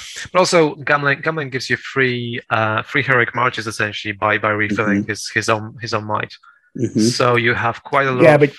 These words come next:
Speaker 3: you gotta sp-, you gotta spend all of his might before he gets there.
Speaker 1: Yes. So you do a heroic march, then you do a second heroic march, then you refill the might,
Speaker 3: Third heroic.
Speaker 1: you do a
Speaker 3: No,
Speaker 1: heroic
Speaker 3: no,
Speaker 1: march.
Speaker 3: he ha-, he has three might.
Speaker 1: <laughs>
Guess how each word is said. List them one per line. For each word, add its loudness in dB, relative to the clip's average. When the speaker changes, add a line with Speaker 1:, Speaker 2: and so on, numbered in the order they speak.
Speaker 3:
you 4
gotta 8
sp-, -12
you 8
gotta 8
spend 4
all 2
of -4
his 0
might -10
before -16
he -18
gets -16
there. -20
Speaker 1:
Yes. 2
So 0
you 4
do 4
a 2
heroic 0
march, -4
then -8
you -8
do -4
a -2
second -2
heroic -4
march, -2
then -8
you -12
refill 2
the 0
might, 0
Speaker 3:
Third 6
heroic. 4
Speaker 1:
you -2
do 4
a 6
Speaker 3:
No, 4
Speaker 1:
heroic 8
Speaker 3:
no, 6
Speaker 1:
march. 8
Speaker 3:
he 8
ha-, 6
he 6
has 6
three 0
might. 0
Speaker 1:
<laughs> -8